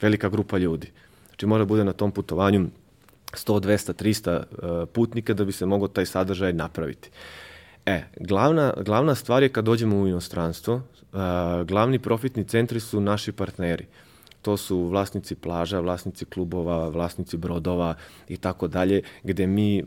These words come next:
pravijući dogovore za celu sezonu, iznajmljivajući, e, plaže, barove, restorane, e,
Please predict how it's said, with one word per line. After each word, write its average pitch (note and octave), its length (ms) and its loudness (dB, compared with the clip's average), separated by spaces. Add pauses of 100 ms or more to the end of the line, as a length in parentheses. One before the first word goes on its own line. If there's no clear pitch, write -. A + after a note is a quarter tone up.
pravijući G2 480 0
dogovore F#2 480 0
za F2+ 120 -6
celu G2 340 0
sezonu, G2+ 520 0
iznajmljivajući, F#2 920 0 (360)
e, - 40 -10 (1700)
plaže, F#2 460 0
barove, F#2 640 -2
restorane, F2+ 720 -2
e, F2 60 -2